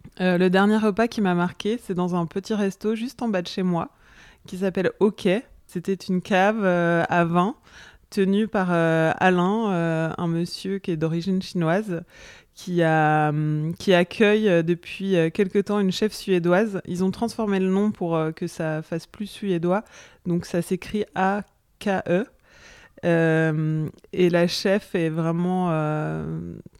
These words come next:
formidable. <laughs> J'adore ce qu'elle fait à manger. Elle fait des, c'est cinq assiettes salées et deux, trois sucrées. Euh, c'est une cuisine assez ména-, ménagère, mais pas dans le mauvais sens du terme, euh,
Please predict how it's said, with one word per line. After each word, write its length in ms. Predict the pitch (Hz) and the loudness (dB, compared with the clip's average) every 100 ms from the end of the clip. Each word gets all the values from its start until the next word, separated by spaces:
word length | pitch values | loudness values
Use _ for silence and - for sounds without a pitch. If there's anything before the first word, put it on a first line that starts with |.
| - | -10
formidable. 640 | 180 180 151 143 - - - | -4 -2 -2 -4 -6 -6 -2
<laughs> 220 | 202 185 | -2 2
J'adore 360 | 190 175 185 | 2 2 -2
ce 80 | - | -4
qu'elle 200 | - 170 | -6 -6
fait 120 | - 175 | -2 -2
à 80 | |
manger. 600 | 165 160 165 165 170 180 185 | 0 -2 -4 -2 0 0 0
Elle 340 | 175 156 156 | 0 0 -4
fait 180 | - 160 | -6 -4
des, 300 | 151 147 151 - - - - | -2 -2 -4 -14 -20 -20 -20
c'est 680 | - - 165 160 160 160 160 | -4 4 6 6 6 6 4
cinq 540 | 160 - - 233 208 202 | 0 -12 2 4 4 4
assiettes 460 | 180 185 - 185 180 | 4 4 2 0 0
salées 600 | - 185 180 190 208 - - | 2 4 4 4 4 2 0
et 220 | 165 160 | 0 0
deux, 260 | 156 180 | 0 0
trois 540 | 180 - 180 170 170 175 | -2 -2 0 2 2 0
sucrées. 500 | - 175 - 190 254 _ _ - - _ _ _ _ - 180 | -4 -14 -6 -6 -6 _ _ -20 -20 _ _ _ _ -10 -2
Euh, 320 | 160 156 165 | 0 2 0
c'est 160 | - | 2
une 160 | 185 190 | 2 2
cuisine 640 | - 196 190 214 233 233 - | -2 -6 -4 0 2 2 0
assez 680 | 190 190 - - 226 233 220 | 2 0 0 -2 2 4 2
ména-, 480 | 190 196 196 190 - - _ | 2 2 2 2 0 -6 _
ménagère, 880 | 185 190 190 190 196 196 196 233 240 | 2 4 6 6 4 6 6 6 4
mais 180 | 185 175 | 0 0
pas 140 | 185 | 0
dans 120 | 185 190 | 2 2
le 40 | |
mauvais 280 | 180 175 180 | 2 0 -2
sens 280 | 180 196 185 | -4 -6 -4
du 180 | 170 170 | -8 -6
terme, 420 | 185 180 190 175 | -2 0 0 0
euh, 360 | 156 156 151 | 0 -2 -2